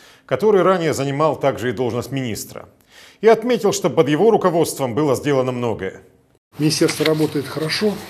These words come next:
Speaker 2: я это отмечаю. Я не буду вдаваться в детали, я думаю, что вы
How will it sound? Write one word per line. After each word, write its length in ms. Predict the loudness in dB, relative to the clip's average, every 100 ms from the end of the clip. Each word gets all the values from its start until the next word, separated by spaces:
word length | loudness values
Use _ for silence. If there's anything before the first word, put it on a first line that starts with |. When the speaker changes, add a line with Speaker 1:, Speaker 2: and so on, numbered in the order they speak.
| -18 -18 -18 -20 -20 -18 -18 -14 -14 -14 -20 -20 -16
Speaker 2:
я 240 | -6 -2 -2
это 160 | -4
отмечаю. 480 | -6 -6 -4 0 0 -2 -10 -18 -20 -20 -20 -20 -20 -18 -18 -18 -18 -18 -18 -16 -16 -6
Я 120 | 0
не 100 | 2
буду 180 | 2 0
вдаваться 460 | 2 2 0 -2 -6
в 80 |
детали, 360 | -4 -2 0 0
я 160 | 0 -2
думаю, 300 | -4 -6 -8
что 160 | -8
вы 220 | -4 -4